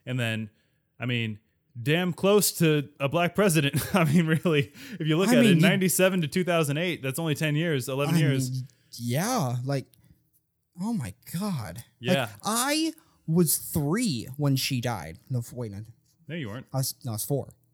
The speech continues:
Speaker 1: Yeah.
Speaker 2: No, I, no.
Speaker 1: No, how
Speaker 2: Well, uh, what?
Speaker 1: What, how, what year were you born? I don't even
Speaker 2: Ninety-four.
Speaker 1: Yeah.
Speaker 2: It
Speaker 1: So
Speaker 2: depends what time of the year she
Speaker 1: Oh, she
Speaker 2: died.
Speaker 1: died in August.
Speaker 2: Yeah, so I was four. I
Speaker 1: Yeah.
Speaker 2: was four.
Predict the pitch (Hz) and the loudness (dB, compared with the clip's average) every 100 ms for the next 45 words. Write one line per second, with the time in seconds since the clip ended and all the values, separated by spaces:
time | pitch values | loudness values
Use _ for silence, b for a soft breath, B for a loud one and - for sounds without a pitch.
0 | _ 139 139 95 - _ - 151 113 - | _ -4 -4 -4 -14 _ -2 0 0 -6
1 | _ 147 165 - 143 113 - 135 - 135 | _ -4 -4 -2 -4 -6 -8 -10 -8 -8
2 | 175 185 180 165 156 185 185 _ _ _ | -2 -2 -2 -2 0 0 -2 _ _ _
3 | _ - 180 160 190 202 247 277 285 294 | _ -12 -10 -8 -6 -4 -4 -2 -2 0
4 | 320 294 233 220 208 151 143 139 127 92 | -2 -4 -6 -6 -4 0 0 0 -4 -6
5 | 113 - _ _ _ _ - 220 101 - | -8 -14 _ _ _ _ -8 -6 -6 -10
6 | _ _ _ _ _ _ - 139 156 165 | _ _ _ _ _ _ -6 -2 4 6
7 | 165 143 147 - - _ 127 127 123 117 | 6 4 2 -2 -12 _ -8 -6 -4 -4
8 | 113 113 113 110 110 156 190 175 165 151 | -6 -6 -8 -8 -6 -4 -2 -2 -2 -2
9 | 120 120 101 92 - - _ _ _ _ | -4 -8 -10 -14 -16 -18 _ _ _ _
10 | - 123 143 135 - - 151 131 131 B | -2 0 0 0 0 2 0 0 -6 B
11 | - 226 277 294 - 262 262 175 101 | -2 0 2 0 0 2 4 4 2